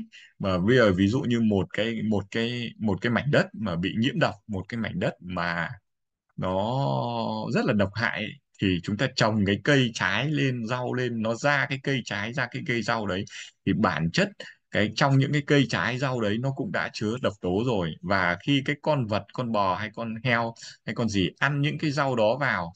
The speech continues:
sau đấy bắt đầu chúng ta lại, một là ăn rau, hai là chúng ta ăn thịt của nó, thì nó cũng chứa những cái hàm lượng độc hại ở trong đấy, mà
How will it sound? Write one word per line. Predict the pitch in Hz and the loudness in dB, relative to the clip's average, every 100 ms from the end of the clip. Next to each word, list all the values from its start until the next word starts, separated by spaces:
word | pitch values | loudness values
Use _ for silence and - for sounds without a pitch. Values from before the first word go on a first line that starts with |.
| _ _ _ | _ _ _
sau | - 123 | -2 0
đấy | 104 104 135 | 2 0 -2
bắt | 139 139 | -4 -2
đầu | 110 90 | -4 -4
chúng | 98 | -6
ta | 120 117 | -4 -4
lại, | 95 - | -6 -8
một | 110 113 98 | -2 0 0
là | 82 | -2
ăn | - 113 | -2 -2
rau, | 120 117 117 | 0 0 -4
hai | 117 123 110 | -4 -4 -4
là | 92 | -6
chúng | - 101 | -6 -6
ta | |
ăn | - 123 104 | -2 -2 0
thịt | 95 - | -2 -2
của | 87 | -4
nó, | 82 85 107 | -2 -2 -2
thì | 110 | -2
nó | 90 104 | -2 -2
cũng | 139 170 - | -2 -2 2
chứa | 113 127 170 | 4 4 4
những | 160 | 2
cái | 156 113 | -4 -2
hàm | 107 92 87 | 0 0 0
lượng | 95 117 - _ - - _ _ _ _ _ - | 2 0 -2 _ -20 -20 _ _ _ _ _ 0
độc | 123 107 | 0 2
hại | 123 - - - | 0 0 -4 -4
ở | 95 | 0
trong | 113 113 | 2 4
đấy, | 98 117 | 4 4
mà | 147 | 2